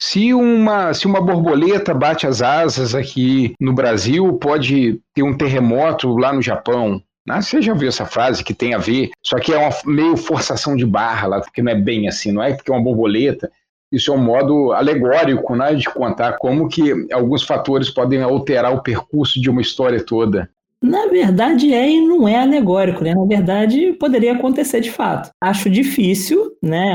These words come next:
Speaker 2: a borboleta mudar todo o sistema, mas a princípio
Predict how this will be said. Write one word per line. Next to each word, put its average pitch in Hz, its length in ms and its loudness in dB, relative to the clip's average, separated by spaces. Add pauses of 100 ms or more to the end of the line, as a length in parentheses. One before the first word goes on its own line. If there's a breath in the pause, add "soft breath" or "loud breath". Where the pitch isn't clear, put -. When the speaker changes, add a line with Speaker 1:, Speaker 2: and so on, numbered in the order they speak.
Speaker 2:
a 143 60 0
borboleta 160 500 0
mudar 165 300 0
todo 165 200 0
o 165 40 -2
sistema, 180 720 -4 (500)
mas 175 120 0
a 226 80 0
princípio 247 920 0